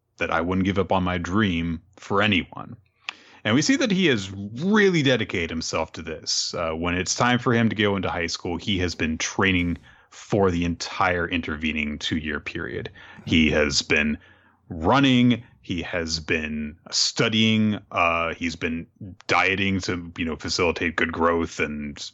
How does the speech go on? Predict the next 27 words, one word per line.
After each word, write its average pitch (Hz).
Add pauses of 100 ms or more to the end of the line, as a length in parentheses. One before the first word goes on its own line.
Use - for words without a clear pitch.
and, 82 (100)
you 90
know, 85
fortitude 87
and 80
all 82
that 82
stuff. 80 (260)
He's 135
got 160
this 113
shit 95
down. 82 (720)
And 87 (100)
not 123
only 135
has 117
he 113
been 92
studying, 95 (240)
he 120
has 147
been 123
studying 101
individual 101
players 78 (440)
on 85